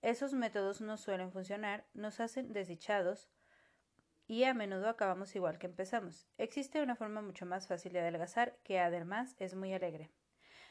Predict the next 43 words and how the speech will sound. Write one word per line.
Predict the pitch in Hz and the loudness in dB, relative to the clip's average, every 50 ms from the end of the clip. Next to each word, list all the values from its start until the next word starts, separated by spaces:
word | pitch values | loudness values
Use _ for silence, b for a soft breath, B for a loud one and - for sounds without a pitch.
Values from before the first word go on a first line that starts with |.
| B B - | B B 4
Mediante | 226 226 233 226 247 | 6 6 6 6 6
la | 233 240 | 6 4
comprensión | 233 - 240 233 247 254 254 254 - 294 302 | 4 4 0 2 2 2 2 2 2 2 4
de | 320 | 4
algunos | 330 302 269 254 254 247 | 4 2 2 2 0 -2
conceptos | - 208 190 190 214 202 - 190 196 | -4 -6 -4 -4 -6 -6 -4 -6 -4
muy | 196 196 202 | -4 -6 -8
simples | 196 - 233 214 - 185 185 185 | -6 -8 -8 -4 -2 -2 -2 -2
que | - - 175 | -2 -8 -6
se | - - | -4 0
han | 180 185 190 202 | 0 0 0 -2
presentado | - 220 214 - 220 214 214 202 185 | -4 -6 -4 -4 -2 2 2 2 2
anteriormente | 175 170 180 175 175 180 196 202 196 190 185 180 | 2 0 0 0 0 0 -2 -4 -4 -4 -4 -4
con | 180 175 170 | -4 -4 -4
relación | 175 165 170 170 - - 202 196 | -2 -2 -2 -4 -2 -2 -2 0
al | 190 175 | 0 -2
mapa | 180 185 180 180 185 | -2 -2 -2 0 2
de | 180 185 | 2 2
la | 185 190 | 2 0
conciencia, | 185 202 202 196 - 226 208 190 - - 190 196 - _ - B B B B B B B B | -2 -4 -8 -6 -6 -6 -6 -6 -6 -8 -8 -8 -8 _ -20 B B B B B B B B
llegamos | 254 269 269 277 285 302 294 311 | 8 8 8 8 6 4 2 2
a | 302 | 2
un | 294 294 | 2 2
punto | 294 220 220 214 240 240 254 | -2 -6 -4 0 0 2 2
en | 247 | 2
el | 220 196 190 | 0 -2 -2
que | 190 185 | -4 -4
somos | 190 220 233 247 - | -4 -6 -8 -6 -4
capaces | - 269 269 208 196 190 208 208 | -4 -2 0 0 -2 -2 -2 -10
de | 214 208 | -10 -8
gestionar | - 220 185 - 202 190 196 202 220 220 | -8 -8 -8 -6 -4 -2 0 0 0 0
problemas | - 233 226 214 202 190 185 185 180 175 - _ _ | 0 -2 0 0 -2 -2 -2 -2 -2 -4 -10 _ _
que | - - 196 | -4 -2 -2
anteriormente | 185 180 180 180 180 180 180 202 226 240 233 - 214 226 254 B B B B B B B B | -2 0 0 0 0 0 0 0 -2 -2 -2 -2 -4 -4 -6 B B B B B B B B
nos | - 254 254 - | -4 -2 0 0
han | 302 | 0
confundido | 294 339 349 277 - 269 233 202 214 202 208 220 | 2 2 0 0 2 0 0 0 0 0 2 2
y | 233 226 | 2 4
ante | 202 185 185 185 185 | 2 2 2 0 0
lo | 175 175 170 | 0 0 -2
que | - 180 175 180 | -2 0 2 2
hemos | 180 180 180 180 185 - - - | 2 0 -2 -8 -10 -12 -14 -10
fracasado. | - - 196 180 185 185 180 - 180 156 - - | -6 -4 -4 -2 -2 -4 -4 -2 -2 -2 -2 -4